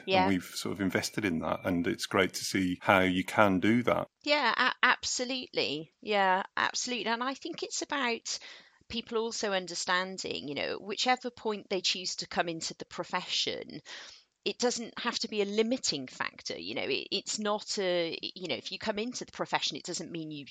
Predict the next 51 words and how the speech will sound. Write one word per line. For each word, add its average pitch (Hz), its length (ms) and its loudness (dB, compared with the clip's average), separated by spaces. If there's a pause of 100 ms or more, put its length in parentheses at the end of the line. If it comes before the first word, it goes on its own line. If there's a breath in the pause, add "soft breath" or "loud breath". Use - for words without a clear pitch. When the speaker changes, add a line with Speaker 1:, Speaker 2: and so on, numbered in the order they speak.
Speaker 1:
you 156 160 -6
have 170 240 -6
to 143 100 -10
stay 139 340 -2
within 143 280 -4
it. 247 160 -4 (360 loud breath)
You 180 120 0
know, 143 80 4
you 170 240 -4
learn 185 260 0
so 190 300 2
many 175 520 -2
great 170 440 2
skills, 123 560 0
and 165 100 4
actually 165 380 2
I 160 120 2
think 180 360 -8
that's - 320 -2
really 175 360 -4
accelerating 135 920 -4
the, 147 100 -8 (180)
the 160 60 -8
type 165 400 2
of 156 80 -6
skills 147 460 -2
that - 200 -6
E 156 120 0
H - 220 0
S 147 140 -6
practitioners 143 920 -6
need 165 500 -8 (440 loud breath)
that - 120 10
actually 190 360 2
place 196 440 2
you 180 140 -6
very 180 240 4
well 180 300 2
to 180 160 -6
move 180 280 -8
on 175 420 -2
to 196 100 0
do 185 400 -6
whatever 190 420 -2
you 175 200 -6
want 131 240 -6
to - 100 -4
do 135 180 -8
in 127 140 -8
the - 80 -10
future. - 560 -6